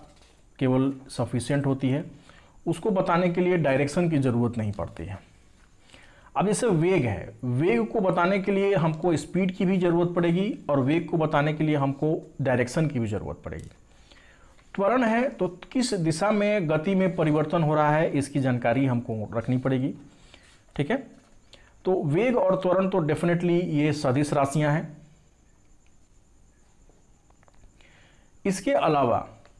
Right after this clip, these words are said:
अगर आप बल की बात करें तो बल किस दिशा में लगता है, ये भी बल की भी दिशा फिक्स होगी कि बल किस दिशा में लग रहा है। दाब, प्रेशर जो है वो चूंकि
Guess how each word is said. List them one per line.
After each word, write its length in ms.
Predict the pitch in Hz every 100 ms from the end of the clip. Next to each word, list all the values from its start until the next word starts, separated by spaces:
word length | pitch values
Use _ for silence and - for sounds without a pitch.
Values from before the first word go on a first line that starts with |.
| - - - _ - -
अगर 200 | 165 185
आप 160 | 180 175
बल 340 | 139 175 240
की 140 | -
बात 280 | 196 160 160 -
करें 180 | - 262 - - - _ - _ -
तो 80 |
बल 360 | 151 135 196 220 - - -
किस 200 | 202 180
दिशा 320 | 143 139 175
में 120 | 175
लगता 300 | 170 170 170
है, 160 | 160 170 - - - _ _ - - - - - -
ये 140 | 139
भी 400 | 147 196 208 - - - - - -
बल 280 | 135 170
की 120 | 170 180
भी 140 | 180
दिशा 240 | 165 170 170
फिक्स 280 | 180 170
होगी 200 | 175 170
कि 100 | 175
बल 300 | 139 127 160 165 -
किस 200 | 170 170
दिशा 240 | 156 165
में 140 | 160 156
लग 140 | 147
रहा 200 | 151 147
है। 180 | 151 156 - - - - - _ _ - - - -
दाब, 680 | 127 156 160 135 113 - -
प्रेशर 340 | 180 214 262
जो 160 | 240 160
है 280 | 120 113 -
वो 200 | 151 185
चूंकि 320 | 180 190 208